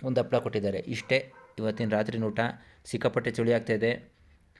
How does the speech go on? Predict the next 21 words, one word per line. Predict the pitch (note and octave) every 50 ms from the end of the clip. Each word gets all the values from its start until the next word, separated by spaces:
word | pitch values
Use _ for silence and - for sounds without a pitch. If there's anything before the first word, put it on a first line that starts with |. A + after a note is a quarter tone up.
| _ _ _ _ _ _ -
ಅಯ್ಯಪ್ಪ, | - F#2+ G2 G2+ G#2+
ಅದಕ್ಕೆ | G2 F2+ - - A2 A2+ A#2 - B2+
ಹೀಟ್ರ್ | A#2 A2+ A#2+ C3 B2+ - C#3
ಮುಂದೆನೇ | C3 B2+ B2 A#2+ A#2+ A#2+ A#2
ಕೂತ್ಕೊಂಡು | A2+ A#2+ A2+ - - A2+ A2+ A2
ಊಟ | G#2 A2+
ಮಾಡ್ತಾಯಿದ್ದೀನಿ. | A2 A2 G#2+ G#2 - G#2+ G#2 G2+ G#2 G#2 A2
ನೋಡಿ, | G#2 A#2 A2+ G2+ G#2
ಇದೇ | G2+ G#2 A2
ಹೀಟ್ರು, | G#2+ G#2 G#2 G2+ - - A#2+ C3 A#2+ - - - _ _ _ _ _ _ _ _ _ _ _ _ _ -
ಎಲೆಕ್ಟ್ರಿಕಲ್ | A2+ A2 A2 G#2+ - G#2 - G#2 G#2+
ಹೀಟ್ರು. | G#2+ G2+ G#2+ A2+ A#2+ C#3 - - - _ _ _ _ _ _ _ _ _ _ _ _ _ _ _ -
ಇದ್ರ | A#2 A#2+ A#2 G#2
ರೇಟ್ | A2 A#2 B2 B2 -
ಎಷ್ಟು | A#2 A2+ - -
ಅಂತ | A#2 A2+ A#2
ಇನ್ನೂ | A2+ A2+ A2+ A2
ಗೊತ್ತಿಲ್ಲ, | A2 G#2+ G#2+ A2 G2+ A2+ A2 - - - - -
ಆಮೇಲೆ | A2 A2 A2+ A2+ G#2+ G#2+
ಹೇಳ್ತೀನಿ. | G#2 G2 - - F#2 E2+ D2+ - - - - - - - - - - - - - - - - - - - - - - - - - - - - - - _ _ _ _ _ _ _ _ _ _ _ _ _ _ _ _ _ _ _ _ _ _ - - - _ _
ಸ್ನೇಹಿತರೆ, | - - - A#2 A#2 B2 B2 C3+ B2+ C3 C3+ D3 - -